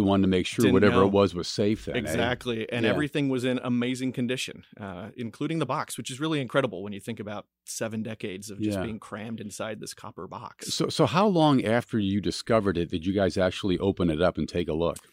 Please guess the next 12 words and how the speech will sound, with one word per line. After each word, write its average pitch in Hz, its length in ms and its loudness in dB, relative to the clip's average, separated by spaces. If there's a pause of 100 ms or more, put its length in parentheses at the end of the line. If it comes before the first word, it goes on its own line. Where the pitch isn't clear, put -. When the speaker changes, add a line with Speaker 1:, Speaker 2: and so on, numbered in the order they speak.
Speaker 2:
It's - 80 -14
a - 20 -10
good 160 240 0
question. 123 600 2
Uh, 135 500 2 (100)
maybe, 151 400 2 (200)
uh, 135 160 2
around 139 240 2
a - 20 0
year 135 400 -2
or 185 60 -6
so. 196 560 -4